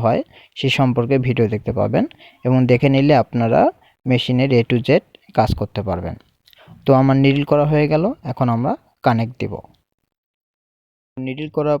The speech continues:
পর আমরা কিন্তু এভাবে অ্যাডজাস্ট করে দিব, যেন কি হয়, নড়ানড়ি করলে নিডলগুলো না নড়ে। এভাবে ভালোভাবে অ্যাডজাস্ট করে দিলে তাহলে পেশেন্ট নড়ানড়ি করলেও সমস্যা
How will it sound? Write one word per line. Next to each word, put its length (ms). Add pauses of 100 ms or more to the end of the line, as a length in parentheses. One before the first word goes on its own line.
পর 140 (140)
আমরা 200
কিন্তু 240
এভাবে 260
অ্যাডজাস্ট 500
করে 200
দিব, 120 (360)
যেন 140 (140)
কি 160
হয়, 180
নড়ানড়ি 480
করলে 220 (460)
নিডলগুলো 420 (100)
না 80 (120)
নড়ে। 200 (500)
এভাবে 240 (100)
ভালোভাবে 560
অ্যাডজাস্ট 500
করে 220
দিলে 180 (240)
তাহলে 280
পেশেন্ট 320 (180)
নড়ানড়ি 400
করলেও 240 (240)
সমস্যা 300